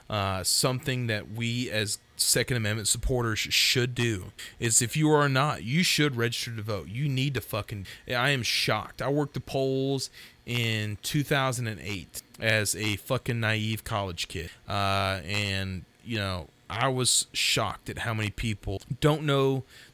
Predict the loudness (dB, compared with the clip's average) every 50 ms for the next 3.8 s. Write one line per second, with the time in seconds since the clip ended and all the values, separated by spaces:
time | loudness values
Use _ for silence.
0 | -6 0 2 2 4 4 2 0 0 -2 -2 -4 -6 _ _ -20 -20 -18 -8 -4
1 | -2 -2 -2 -2 -2 -4 -6 -8 -10 -14 -18 -16 -8 -4 -2 0 0 0 0 -2
2 | -2 -6 -8 -6 -4 -4 -2 -2 -2 0 0 2 2 2 0 0 -2 -2 -2 -2
3 | -4 -6 -6 -6 -6 -8 -8 -10 -14 -12 -6 -4 -4 -4 -4